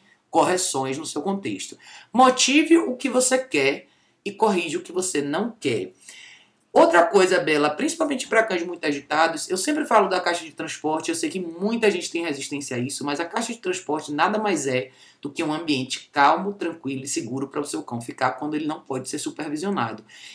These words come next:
E a gente sabe que ao longo do dia tem várias horas que a gente não pode supervisionar o cão, principalmente quando a gente tá em casa, trabalhando, enfim, a gente tá no telefone, atendendo um cliente, seja o que for, você nunca vai ter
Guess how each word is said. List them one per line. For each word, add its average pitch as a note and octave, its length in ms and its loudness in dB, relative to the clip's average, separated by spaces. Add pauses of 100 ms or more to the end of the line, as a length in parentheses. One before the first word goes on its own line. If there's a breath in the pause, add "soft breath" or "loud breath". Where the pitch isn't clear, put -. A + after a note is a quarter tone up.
(100)
E B3 380 0 (140)
a G#3+ 100 6
gente A3+ 160 2
sabe G#3 260 4
que G3 80 -2
ao G#3 80 4
longo F3 220 0
do G#3 100 -6
dia F#3 240 2
tem D4 220 -2
várias E3 420 4
horas C3+ 220 -2
que C3+ 80 -6
a - 20 -2
gente C3 160 -8
não B2+ 120 -8
pode A#2 240 -6
supervisionar B2 500 -4
o A2+ 60 -6
cão, - 320 -14
principalmente G3+ 440 0
quando G#3 140 -4
a G3+ 40 -2
gente G3+ 180 -2
tá F3+ 100 -2
em G3+ 100 -4
casa, A#2 440 2 (320 loud breath)
trabalhando, D#3+ 840 -2 (680)
enfim, B2+ 300 -4
a - 20 -4
gente A#2 100 -6
tá C#3+ 120 0
no C3 100 -6
telefone, D#3 640 -8
atendendo C3 400 -4
um A#2+ 80 -8
cliente, B2 380 -4
seja C#4+ 240 2
o C#4 40 -6
que - 120 -6
for, C3 420 -2 (340 loud breath)
você G3+ 380 2
nunca B3+ 480 2
vai F3 140 0
ter B2 420 -4